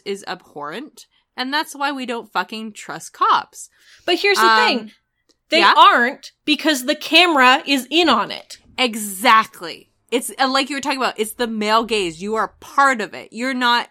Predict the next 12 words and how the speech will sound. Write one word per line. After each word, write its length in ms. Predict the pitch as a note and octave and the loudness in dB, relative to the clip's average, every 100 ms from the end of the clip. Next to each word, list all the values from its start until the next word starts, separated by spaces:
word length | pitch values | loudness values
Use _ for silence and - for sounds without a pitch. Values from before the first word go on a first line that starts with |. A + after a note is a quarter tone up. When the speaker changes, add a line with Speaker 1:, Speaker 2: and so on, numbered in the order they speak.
| - | -12
Speaker 1:
you're 220 | A3+ C4 | -8 -4
not 280 | C4+ A#3+ - | 0 -2 -2
feeling 520 | - D4 F#4+ C4 G3 | -8 -4 -4 -4 -6
it. 180 | F#3+ - | -8 -10
You're, 280 | G3+ G3 - | -8 -8 -10
you're 200 | G#3 G3 | -10 -10
joining 600 | E3+ F#3+ F#3+ A3+ G#3+ F#3 | -8 -8 -6 -6 -8 -12
in. 360 | - G#3+ F#3+ D#3+ | -10 -8 -8 -10
And 180 | F#3+ G3 | -6 -2
that 200 | A3 - - | -2 -4 -4
fucking 380 | G#3 - F3 E3 | -4 -4 -16 -14
sucks. 760 | - - F#3+ C3+ _ - - | -14 -6 -4 -4 _ -20 -20